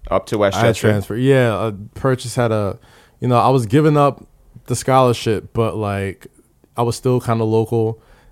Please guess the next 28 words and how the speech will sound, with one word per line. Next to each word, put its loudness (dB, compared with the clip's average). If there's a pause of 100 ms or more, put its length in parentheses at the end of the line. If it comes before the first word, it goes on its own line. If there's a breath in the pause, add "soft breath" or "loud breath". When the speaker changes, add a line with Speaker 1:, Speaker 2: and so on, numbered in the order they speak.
(140)
Speaker 2:
And, -2
uh, -2
you -6
know, -2
it 0
was 0
important 0
for, -6
um, -2
like, -6
my -6
mom -4
be -4
able -8
to -8
come -4
and -4
drive -4
and -4
watch -8
me -8
play -6 (100)
if, -10 (300)
you -8
know, -6
she -10
wanted -4
to. -8